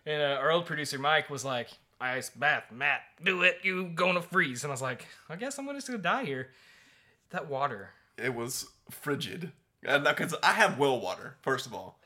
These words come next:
Speaker 1: Yeah.
Speaker 2: And it comes from deep in the ground.
Speaker 1: <laughs> Dude.
Speaker 2: Deep in the ground.
Speaker 1: That came,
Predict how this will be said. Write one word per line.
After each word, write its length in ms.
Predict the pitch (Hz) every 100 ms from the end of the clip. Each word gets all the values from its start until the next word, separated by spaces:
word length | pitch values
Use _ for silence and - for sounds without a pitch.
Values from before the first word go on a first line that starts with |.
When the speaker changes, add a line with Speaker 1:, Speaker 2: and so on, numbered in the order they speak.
| _ -
Speaker 1:
Yeah. 300 | 139 156 131
Speaker 2:
And 340 | 127 120 110
it 140 | 123
comes 220 | 135 139 127
from 140 | 120
deep 280 | 156 151 131
in 80 | 107
the 80 |
ground. 220 | 107 92 85 -
Speaker 1:
<laughs> 120 | - - -
Dude. 200 | 175 170 - 135
Speaker 2:
Deep 360 | 185 214 139
in 100 | 135
the 60 | 123
ground. 220 | 123 113
Speaker 1:
That 120 | 185 175
came, 200 | -